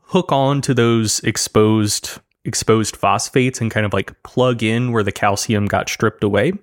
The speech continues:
Um, and I think,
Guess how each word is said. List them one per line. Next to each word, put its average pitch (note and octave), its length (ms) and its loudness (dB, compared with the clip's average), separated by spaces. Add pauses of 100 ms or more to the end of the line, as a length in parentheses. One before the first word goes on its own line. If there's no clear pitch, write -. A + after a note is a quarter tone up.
(600)
Um, G#2 480 0 (580)
and C#3 160 2
I D3 120 2
think, - 680 -2